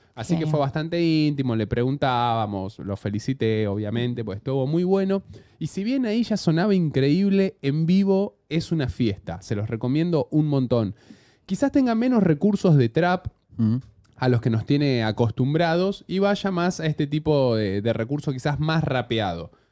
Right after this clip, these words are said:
Speaker 1: Ya presentó un videoclip oficial, que es el de Tiki, que en breve lo vamos a ver, de Orco Videos, que está muy bueno, filmado en Mar del Plata.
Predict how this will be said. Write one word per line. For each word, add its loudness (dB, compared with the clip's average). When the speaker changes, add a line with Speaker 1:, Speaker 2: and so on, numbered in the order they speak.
Speaker 1:
Ya 0
presentó 2
un 2
videoclip 2
oficial, 0
que -4
es -6
el -2
de -2
Tiki, -2
que -2
en 0
breve -2
lo 0
vamos -2
a 0
ver, 2
de 2
Orco 2
Videos, 2
que -12
está -6
muy 2
bueno, 2
filmado -2
en -4
Mar -4
del -4
Plata. -2